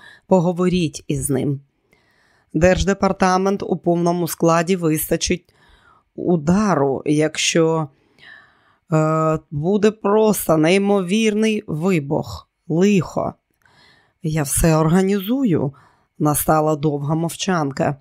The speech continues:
"Де вони хочуть зустрітись?" "У Чесапіцькій затоці, неподалік Аннаполіса,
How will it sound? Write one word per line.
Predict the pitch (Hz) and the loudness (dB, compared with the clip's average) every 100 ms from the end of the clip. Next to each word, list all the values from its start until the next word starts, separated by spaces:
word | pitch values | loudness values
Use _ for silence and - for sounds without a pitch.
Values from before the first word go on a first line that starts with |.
| _ _ - _ _ - | _ _ -20 _ _ -10
"Де | 151 160 170 | 2 4 4
вони | 180 190 190 185 | 2 2 2 0
хочуть | - 196 170 196 | 0 0 0 -2
зустрітись?" | 170 190 - 196 190 214 - - - _ _ _ - - - - | -2 -6 -4 -2 0 0 0 -8 -12 _ _ _ -20 -20 -20 -2
"У | 190 | 0
Чесапіцькій | 196 214 - 233 226 233 233 - - 233 - | 2 0 0 -2 -2 -2 -2 -2 -2 -2 -2
затоці, | 156 196 - 214 165 - 147 - | -2 0 2 2 0 0 -2 0
неподалік | 156 156 160 151 160 170 165 - | -2 0 0 0 2 0 -2 -4
Аннаполіса, | 175 180 175 - 202 185 160 - 127 123 | -2 0 -2 0 0 2 0 0 -2 -4